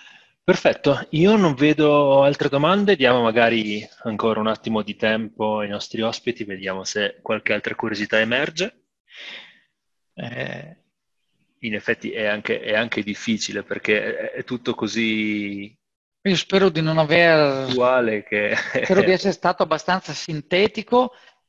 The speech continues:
Speaker 2: Come dicevo, io sono un chiacchierone, io non, ma c'ho passione, mi piacciono, la digitalizzazione per me è diventata una sfida, una, una, una missione, dico io,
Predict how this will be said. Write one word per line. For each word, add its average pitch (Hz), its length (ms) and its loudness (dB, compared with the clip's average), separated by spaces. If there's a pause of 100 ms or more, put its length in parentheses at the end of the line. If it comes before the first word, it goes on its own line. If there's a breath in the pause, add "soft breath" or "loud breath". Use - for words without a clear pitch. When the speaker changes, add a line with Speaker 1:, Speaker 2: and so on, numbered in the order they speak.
Speaker 2:
Come 190 320 2
dicevo, 160 440 2
io 160 100 2
sono 165 220 -2
un 156 100 -6
chiacchierone, 147 640 0
io 147 360 0 (680 loud breath)
non, 139 340 -8
ma 143 260 0
c'ho 160 160 0
passione, 175 520 0
mi 147 180 -4
piacciono, 156 640 0 (120)
la 147 140 0
digitalizzazione 147 1000 0
per 131 140 -4
me 143 340 0 (680 soft breath)
è 147 100 -2
diventata 147 440 2
una 143 100 2
sfida, 147 760 2
una, 147 220 -4
una, 165 260 0
una 185 200 2
missione, 170 600 0
dico 139 320 -4
io, 147 400 -4